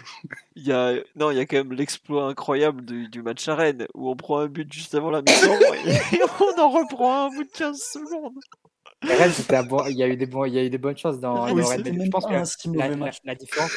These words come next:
Speaker 2: peut-être par rapport à pas mal sur le live, c'est que nous, on en veut peut-être encore plus aux joueurs que, qu'à Pochettino, dans le sens
Speaker 3: Ouais.
Speaker 2: où il y a eu des performances et des rendements individuels qui sont tellement en dessous et qui sont tellement, euh,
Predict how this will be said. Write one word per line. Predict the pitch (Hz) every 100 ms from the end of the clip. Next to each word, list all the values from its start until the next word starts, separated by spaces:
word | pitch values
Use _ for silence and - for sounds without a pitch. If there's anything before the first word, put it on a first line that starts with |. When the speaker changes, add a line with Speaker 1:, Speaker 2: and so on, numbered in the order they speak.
| -
Speaker 2:
peut-être | 139 135
par | 123
rapport | 123 123
à | 120 - -
pas | 131
mal | 135 123
sur | - -
le | 120
live, | 123 147
c'est | 147 127
que | 123 117 113 113
nous, | 117 135
on | 143
en | 127 113 110
veut | 107 127
peut-être | 120 113 -
encore | 113 117
plus | - 123 -
aux | 123
joueurs | 123 135 -
que, | 123 120 117
qu'à | -
Pochettino, | 113 117 117 - 143 147 _ _ _ _
dans |
le | 110
sens | - -
Speaker 3:
Ouais. | 175 110
Speaker 2:
où | 107 _ _ _ -
il |
y |
a | 120
eu |
des | 120
performances | 139 - 139 143 127
et |
des | 120
rendements | 117 123 123
individuels | 117 117 131 147
qui | -
sont | 120
tellement | 127 131 135
en | 131
dessous | - 151 143 _ _ _ _ _ _
et | 110
qui | -
sont | - 117
tellement, | 131 123 127 131 123
euh, | 113